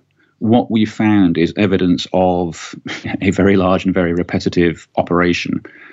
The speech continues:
The language cues are in there. Everything that we've got is in there.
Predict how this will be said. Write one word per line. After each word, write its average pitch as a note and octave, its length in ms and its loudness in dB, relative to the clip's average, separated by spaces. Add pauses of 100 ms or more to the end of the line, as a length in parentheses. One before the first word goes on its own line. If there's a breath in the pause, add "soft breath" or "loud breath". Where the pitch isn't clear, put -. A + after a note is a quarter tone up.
(460 loud breath)
The G#2+ 80 2
language F#2+ 440 2
cues G#2 260 0
are F#2+ 100 2
in F#2 140 2
there. F#2 420 2
Everything G2+ 360 0
that F2 80 2
we've F2 160 0
got F2+ 100 0
is F2 100 0
in F2+ 180 4
there. D#2+ 280 -4